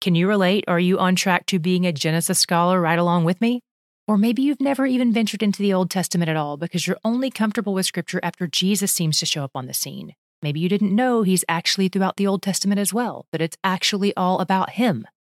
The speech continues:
Some people are so perplexed by Scripture that they just leave their Bible on the shelf and use a daily devotional instead. They figure, "Obviously, I'm not capable of hearing from God firsthand, so I'll just hear from him secondhand."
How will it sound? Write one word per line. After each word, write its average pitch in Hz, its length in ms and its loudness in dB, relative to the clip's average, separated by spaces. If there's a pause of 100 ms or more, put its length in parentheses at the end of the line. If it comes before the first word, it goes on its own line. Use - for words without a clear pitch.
(640)
Some 285 220 0
people 320 280 -2
are 247 60 0
so 214 220 0
perplexed - 480 -6
by 220 80 -2
Scripture 226 380 -4
that 190 120 -4
they 180 100 -2
just 175 280 -2
leave 185 200 0
their 220 120 -2
Bible 196 260 0
on 175 100 0
the 165 60 0
shelf 170 320 -2
and 156 100 -2
use 156 160 0
a 160 60 -4
daily 160 320 -2
devotional 147 480 -4
instead. - 520 -10 (300)
They 185 60 -4
figure, 175 460 -2 (180)
"Obviously, 214 500 0
I'm 196 140 2
not 208 220 0
capable 175 420 -4
of 170 80 -6
hearing 175 260 0
from 170 160 -2
God 165 300 -2
firsthand, 165 480 -2
so 190 120 -2
I'll 202 140 -2
just 196 200 -2
hear 214 100 0
from 196 160 0
him 185 80 2
secondhand." 160 640 -4